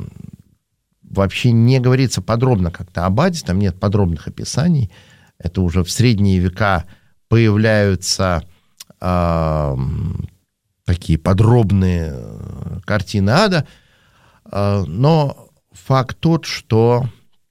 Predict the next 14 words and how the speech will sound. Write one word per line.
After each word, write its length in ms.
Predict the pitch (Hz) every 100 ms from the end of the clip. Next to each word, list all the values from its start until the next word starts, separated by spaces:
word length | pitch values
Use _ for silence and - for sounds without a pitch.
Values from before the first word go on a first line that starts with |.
| _ _ _ _ -
ад, 260 | 117 104 95
увы, 260 | 98 95 92
реален. 500 | 101 113 78 - - - -
Попасть 480 | 73 80 78 -
в 40 | 82
него 220 | 80 82
можно. 720 | 90 87 71 69 - - 87 - -
И 200 | 87 85
ад 440 | 95 101 117 - -
в 160 | - 76
Библии 380 | 76 98 90 87
описывается 840 | 80 90 87 - 92 87 - 80
как, 560 | 78 - 80 73 73 71 -
э, 400 | - 73 73 71